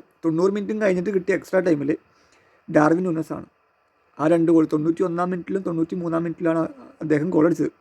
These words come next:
അങ്ങനെ രണ്ടേ പൂജ്യം ജയിച്ച് ഒന്നാം സ്ഥാനം ഒന്നും കൂടി ഉറപ്പിച്ചു ലിവർപൂൾ. മാഞ്ചസ്റ്റർ യുണൈറ്റഡ് മൂന്ന് ഒന്നിന് ബ്രൈറ്റനായിട്ട് തോറ്റിട്ടുണ്ട്. പിന്നെ ചെൽസിയുടെ കളി തിങ്കളാഴ്ചയാണ് വൂൾഫായിട്ട്.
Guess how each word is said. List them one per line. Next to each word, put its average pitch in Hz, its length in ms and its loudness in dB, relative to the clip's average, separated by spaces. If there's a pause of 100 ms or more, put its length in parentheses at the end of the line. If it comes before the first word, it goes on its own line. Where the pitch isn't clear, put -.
(500)
അങ്ങനെ 160 340 2 (280)
രണ്ടേ 170 360 0
പൂജ്യം 202 260 2
ജയിച്ച് 170 360 4 (320)
ഒന്നാം 160 300 -2
സ്ഥാനം 180 280 -4 (140)
ഒന്നും 160 260 -4
കൂടി 170 140 0 (200)
ഉറപ്പിച്ചു 160 340 -4
ലിവർപൂൾ. 151 360 0 (380)
മാഞ്ചസ്റ്റർ 170 600 0 (100)
യുണൈറ്റഡ് 165 480 0 (140)
മൂന്ന് 165 340 0 (220)
ഒന്നിന് 143 340 -2 (420)
ബ്രൈറ്റനായിട്ട് 139 680 -4 (120)
തോറ്റിട്ടുണ്ട്. - 480 -12 (760)
പിന്നെ 135 160 -8 (260)
ചെൽസിയുടെ 143 420 0
കളി 160 180 2 (340)
തിങ്കളാഴ്ചയാണ് 135 600 -10 (1120)
വൂൾഫായിട്ട്. 135 560 -4